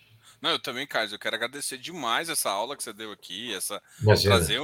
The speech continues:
Speaker 1: trazer essas informações pra gente, que a gente, eu, assim, eu, eu acho isso imprescindível, né? Pra que
Speaker 2: Sim.
Speaker 1: as pessoas costumam olhar sempre pro mesmo lado.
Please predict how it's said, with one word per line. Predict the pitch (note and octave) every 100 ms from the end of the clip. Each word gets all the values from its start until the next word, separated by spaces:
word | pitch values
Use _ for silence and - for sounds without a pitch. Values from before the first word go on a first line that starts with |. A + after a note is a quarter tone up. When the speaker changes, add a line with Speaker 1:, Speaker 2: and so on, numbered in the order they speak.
| C3+ - _
Speaker 1:
trazer | C3 A#2 B2+
essas | F3 D3
informações | D3+ D#3+ D3 A#2+ - B2+ -
pra | G#2
gente, | A2 -
que | A2
a |
gente, | A2+ - A#2 - - - _
eu, | A2+ D#3 - - A2+
assim, | C3+ C3 A2+
eu, | A2 A2+ A2 -
eu | B2 B2+
acho | C#3 -
isso | - C#3 _ -
imprescindível, | D3+ - F3 A#2+ A#2 G2 F#2
né? | G2+ G#2 - - _ -
Pra | C3
que | -
Speaker 2:
Sim. | A2
Speaker 1:
as | C3+ -
pessoas | D#3 F3+
costumam | - - D#3+ D#3
olhar | D#3
sempre | D#3+ E3 D#3
pro | - D3
mesmo | D3 C#3 C#3
lado. | B2 A#2 G#2 F#2